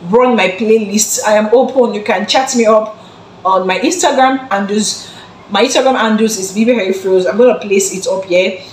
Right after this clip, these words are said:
You can send me a D M on Instagram. I'm gonna place my business number in the description box. You can as well send me a D M on my business WhatsApp. Let's talk. If you really wanna help me run my playlist, like,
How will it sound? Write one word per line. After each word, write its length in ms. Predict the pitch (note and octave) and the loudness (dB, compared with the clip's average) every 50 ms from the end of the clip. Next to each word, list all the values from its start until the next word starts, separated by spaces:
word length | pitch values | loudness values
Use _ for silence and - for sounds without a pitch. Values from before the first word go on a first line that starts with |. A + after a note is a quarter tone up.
| - - | -16 -12
You 80 | G#3+ G#3 | -8 -2
can 180 | - A3 G#3 | 0 0 0
send 240 | G#3 - E4 D#4 C#4 | 0 0 0 0 2
me 120 | C#4 C4 G#3+ | 2 2 2
a 140 | G3 F#3+ | 2 0
D 120 | F#3 G#3 G#3 | 0 2 2
M 160 | G#3 G#3 - | 2 2 0
on 120 | E3+ F3 F3+ | -2 -4 -2
Instagram. 840 | A#3 A#3 - - - C4 A3+ G#3 G#3+ A3 A3 G#3+ G#3+ A3 A#3 A3+ - - - - - - - - - - - - - - - - - | -2 -4 -2 0 0 0 0 2 2 2 2 2 0 0 -2 -6 -8 -12 -18 -14 -14 -14 -14 -16 -20 -20 -20 -20 -20 -20 -10 -4 -2
I'm 140 | G#3+ A3 | 0 2
gonna 260 | A#3+ C#4 C#4 A#3+ A3+ - | 2 2 2 0 0 0
place 240 | C4 C4+ C4 B3+ | 0 0 0 0
my 120 | B3+ G3 F#3+ | 0 0 0
business 420 | F#3 G#3+ A3+ G#3 A3+ A3+ A3+ - | 0 0 0 2 0 0 0 2
number 240 | G#3+ G#3 G3+ G3 G3+ | 0 0 2 2 2
in 140 | F#3+ F#3+ F#3+ | 2 2 0
the 80 | F3 | -2
description 600 | F3 F3 - - - G#3 G3+ - - A3 G#3 G3+ | -4 -4 -4 -4 -4 -4 -2 0 0 0 0 0
box. 400 | F3 F3 F3+ F3+ F3+ - - - | 2 2 2 2 2 -2 -4 -4
You 60 | G#3+ G#3 | -2 -2
can 100 | G#3+ G3+ | 0 0
as 240 | F#3+ G#3 G3+ - F#3+ | 0 0 -2 0 2
well 140 | A3+ B3 B3+ | 2 2 4
send 280 | B3 - C4 A3+ A3 | 2 2 2 2 2
me 200 | G#3+ F3 F3 E3+ | 0 0 -2 -4
a 20 | F3 | -4
D 200 | F#3 G#3 G3 F#3+ | -4 -2 0 0
M 160 | F#3+ F#3+ F3+ | 0 0 0
on 360 | F3 F3 E3+ E3+ E3+ - - - - - - | 0 2 0 0 -2 -6 -14 -18 -20 -12 -6
my 120 | - E3 | -2 -2
business 460 | - - G#3+ G#3+ F#3 G#3 A3 A3+ - F3+ | -2 0 0 0 2 0 0 0 0 0
WhatsApp. 480 | G3 F#3+ F#3+ F#3+ F#3+ F#3 F#3+ - - | 2 2 2 2 0 0 -2 -2 -4
Let's 400 | A3 G3+ G#3+ G#3 - - - - | -2 0 0 0 -2 -4 -6 -2
talk. 260 | - A#3+ G3 G3 G3 | 0 0 0 -2 -4
If 80 | G3+ G3+ | -4 -2
you 60 | G#3+ | 0
really 140 | A#3 C4 C4+ | 0 2 4
wanna 240 | C4 B3 A3 G#3 G3+ | 2 2 2 0 0
help 200 | G#3 G#3+ G#3+ A3 | -2 -2 -2 -2
me 140 | G#3+ G3+ G3+ | -2 -2 0
run 200 | G3 F#3+ F#3 F#3 | 0 0 0 2
my 100 | D#3+ D#3+ | 0 0
playlist, 680 | F3 - A3 G#3+ G3+ G#3 G#3 G#3 G#3+ G#3+ - - - F#3 | 0 0 -2 0 0 0 -2 -2 -4 -4 -6 -10 -8 -4
like, 320 | F#3 E3+ E3+ E3+ F3 - | -2 0 0 0 -2 -6